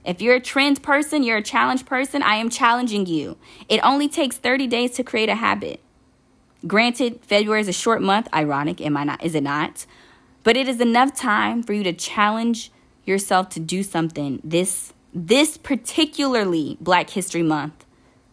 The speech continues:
following nothing but bullshit the month before and the year before. I think it's time. It's been time, but I got a podcast and I can tell y'all it's time,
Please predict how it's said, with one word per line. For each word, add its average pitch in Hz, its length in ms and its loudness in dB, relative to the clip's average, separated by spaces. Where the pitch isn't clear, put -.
following 220 420 4
nothing 208 240 2
but 185 160 4
bullshit 185 500 0
the 151 100 0
month 202 420 2
before 220 680 0
and 185 160 -2
the 170 80 0
year 170 300 -2
before. 147 500 -10
I 202 80 0
think 277 220 0
it's 277 120 -4
time. 208 460 -4
It's 220 180 4
been 196 240 4
time, 156 440 -4
but 180 100 4
I 180 120 4
got 180 140 0
a 165 40 -2
podcast 160 500 0
and 165 80 4
I 160 80 6
can 156 140 -4
tell 147 200 -4
y'all 127 200 -4
it's - 100 -8
time, - 420 -8